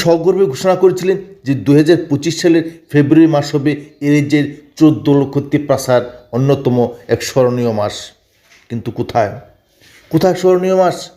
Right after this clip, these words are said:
আজ কোথায় সেই তিপ্রাসা অ্যাকর্ড? কোথায় সেই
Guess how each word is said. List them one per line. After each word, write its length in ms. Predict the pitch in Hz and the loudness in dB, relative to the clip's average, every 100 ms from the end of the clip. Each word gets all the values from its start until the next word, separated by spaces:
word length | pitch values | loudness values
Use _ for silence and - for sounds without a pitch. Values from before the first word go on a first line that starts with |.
| _ _ - | _ _ -2
আজ 160 | 160 - | -2 0
কোথায় 260 | 180 180 202 - | -4 2 0 0
সেই 140 | 208 196 | -4 -4
তিপ্রাসা 340 | 208 208 - 208 | -4 -4 -2 -2
অ্যাকর্ড? 240 | 208 196 196 165 | 2 0 0 -2
কোথায় 220 | 202 196 | 0 2
সেই 120 | 202 | 0